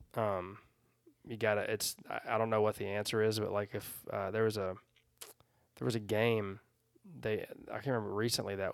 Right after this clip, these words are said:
kinda, like, crashed early, and they took it off the, off the servers, and it's just like, once they shut the servers down, you're done.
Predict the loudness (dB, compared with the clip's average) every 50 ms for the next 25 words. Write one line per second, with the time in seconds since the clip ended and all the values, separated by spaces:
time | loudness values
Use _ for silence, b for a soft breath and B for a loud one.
0 | -6 _ -8 -4 -4 -2 0 0 -2 -2 -4 -6 -8 -2 0 2 2 2 2 0
1 | -4 -6 -4 -2 0 0 2 2 0 0 -4 b b b b b b b b b
2 | b b 2 4 4 4 6 4 4 4 4 2 2 2 0 0 2 4 2 2
3 | 2 0 -2 0 2 2 2 2 2 2 0 0 -2 -2 -2 -2 -2 0 0 2
4 | 2 4 4 2 2 2 2 -2 -2 -4 -12 -18 _ -8 -4 -4 -2 -2 -2 0
5 | 0 0 0 0 0 -2 -2 -2 -2 -2 -2 -2 -2 -4